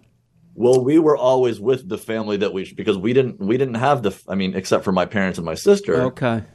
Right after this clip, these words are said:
Speaker 1: Um, yeah, we were kind of with friends during those times. Um,
Speaker 2: So
Speaker 1: having
Speaker 2: that,
Speaker 1: said that,
Speaker 2: that wouldn't have
Speaker 1: yes,
Speaker 2: been
Speaker 1: I
Speaker 2: that
Speaker 1: absolutely
Speaker 2: bad.
Speaker 1: What's that?
Speaker 2: Well, that wouldn't have been that bad.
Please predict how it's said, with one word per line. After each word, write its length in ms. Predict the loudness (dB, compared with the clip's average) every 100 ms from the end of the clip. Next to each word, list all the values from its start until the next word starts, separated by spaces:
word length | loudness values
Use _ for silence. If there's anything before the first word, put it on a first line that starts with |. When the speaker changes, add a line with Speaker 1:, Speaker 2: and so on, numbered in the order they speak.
| _ _ -4
Speaker 1:
Um, 680 | 2 2 2 0 -6 -8 -14 -20 _ _ _ _ _ _ _ _ _
yeah, 220 | -4 0 0
we 160 | 0
were 100 | 0
kind 220 | 0 -2
of 60 | 0
with 460 | 2 4 4 0 -16 _ _ _
friends 500 | -6 -4 -4 -8 -12 -16 _ -6
during 320 | -2 -2 -2
those 240 | -2 -2
times. 600 | -2 -2 -2 -6 -10 -16 _ _ _ _ _ _ _ _ _ _ _ _ 0
Um, 560 | 2 2 0 -4 -10 -8
Speaker 2:
So 140 | 0
Speaker 1:
having 180 | 2 2
Speaker 2:
that, 40 |
Speaker 1:
said 260 | 0 2 2
that, 260 | 4 0 0 -4
Speaker 2:
that 140 | 2
wouldn't 40 | 6
have 80 | 6
Speaker 1:
yes, 100 | 4
Speaker 2:
been 100 | 4
Speaker 1:
I 40 |
Speaker 2:
that 160 | 4 4 4
Speaker 1:
absolutely 40 | 2 2 -2
Speaker 2:
bad. 40 | -6 -20 _ _ _ _ _ -6
Speaker 1:
What's 160 | 0
that? 260 | 4 4 2 -14 _ _ _ -2
Speaker 2:
Well, 120 | 4
that 140 | 4
wouldn't 260 | 4 2 2
have 40 |
been 160 | 2 2
that 240 | 2 2
bad. 420 | 2 2 0 -6